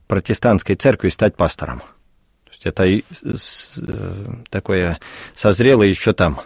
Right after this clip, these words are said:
даже. Ну, а, собственно, когда перешёл, тоже, то же самое дело, да, как бы делать. И я вообще после определённого момента другого смысла и не видел. То есть, ну, какое-то понимание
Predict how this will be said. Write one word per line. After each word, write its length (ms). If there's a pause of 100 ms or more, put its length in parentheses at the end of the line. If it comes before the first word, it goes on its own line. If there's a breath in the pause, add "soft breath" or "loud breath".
(180)
даже. 280 (340)
Ну, 120
а, 80
собственно, 440
когда 300
перешёл, 560 (480)
тоже, 500
то 120
же 100
самое 360
дело, 300
да, 220 (420 loud breath)
как 160
бы 120
делать. 360
И 340
я 140
вообще 540 (800 loud breath)
после 320
определённого 540
момента 500
другого 640
смысла 500
и 260
не 280
видел. 320 (240)
То 120
есть, 400
ну, 260 (280)
какое-то 640 (2000)
понимание 720